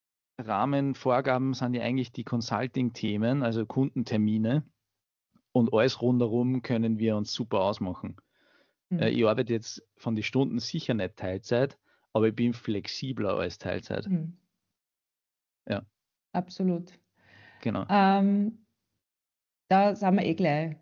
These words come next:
Speaker 2: bei dem nächsten Thema, das ich gern ansprechen würde. Und da würde ich jetzt gerne ein bisschen auf deinen Post,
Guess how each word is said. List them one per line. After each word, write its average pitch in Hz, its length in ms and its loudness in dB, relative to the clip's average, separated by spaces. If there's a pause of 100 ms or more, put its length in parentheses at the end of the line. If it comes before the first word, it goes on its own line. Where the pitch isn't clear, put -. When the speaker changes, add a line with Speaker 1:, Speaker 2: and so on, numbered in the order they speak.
(180)
Speaker 2:
bei 175 100 2
dem 170 180 4
nächsten 160 400 -2
Thema, 139 320 -2
das 147 180 -8
ich 151 100 -4
gern 139 180 -2
ansprechen 170 560 0
würde. 190 260 6
Und 196 160 4
da 190 40 6
würde 185 220 8
ich 190 60 6
jetzt 190 160 -2
gerne 170 220 4
ein 175 40 0
bisschen 185 220 0
auf 156 160 0
deinen 165 380 0
Post, - 640 -2